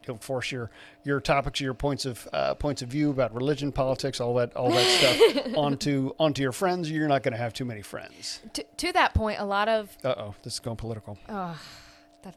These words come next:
Speaker 2: wasn't my, that's not where I'm
Speaker 1: Oh,
Speaker 2: going.
Speaker 1: good.
Speaker 2: <laughs>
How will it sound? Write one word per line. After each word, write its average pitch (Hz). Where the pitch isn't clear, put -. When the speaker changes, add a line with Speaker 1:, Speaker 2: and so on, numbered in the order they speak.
Speaker 2:
wasn't 165
my, 156
that's 160
not 135
where 139
I'm 127
Speaker 1:
Oh, 240
Speaker 2:
going. 151
Speaker 1:
good. -
Speaker 2:
<laughs> 330